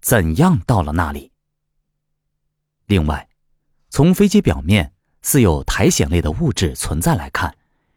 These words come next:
有人推测它可能与百慕大三角有某种联系。有的U F O专家曾断定，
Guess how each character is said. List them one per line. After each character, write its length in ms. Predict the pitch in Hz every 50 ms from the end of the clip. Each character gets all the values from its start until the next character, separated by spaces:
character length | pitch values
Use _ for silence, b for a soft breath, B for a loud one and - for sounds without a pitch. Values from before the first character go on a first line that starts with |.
| _ _ _ _ _
有 100 | - 104
人 120 | 107 123 143
推 200 | - - 160 156
测 280 | - - 92 73 - _ _ _ _ _ -
它 140 | - 131 -
可 180 | 151 - 104 82
能 160 | 80 98 117
与 240 | 90 76 76 76 - -
百 180 | - 85 76
慕 100 | 76 95
大 160 | 98 107 85 78
三 240 | - - 147 170
角 300 | 160 - - - - - _ _ _ _
有 340 | - 92 78 69 69 67 - _ _
某 240 | 85 80 73 82 87
种 180 | - 90 69
联 180 | 67 69 67 71
系。 300 | 73 - - 113 76 - _ _ _ _ _ _ _ _ _ _ _ _ _ _ _ _ _ _ _ _ _
有 160 | 92 98 101
的 100 | 110 107
U 120 | 104 113 110
F 260 | 110 110 107 - 95
O 80 | 92
专 160 | 90 - 98 90
家 200 | 85 92 87 82
曾 180 | - 85 76
断 220 | 73 90 85 76 71
定， 180 | 85 78 73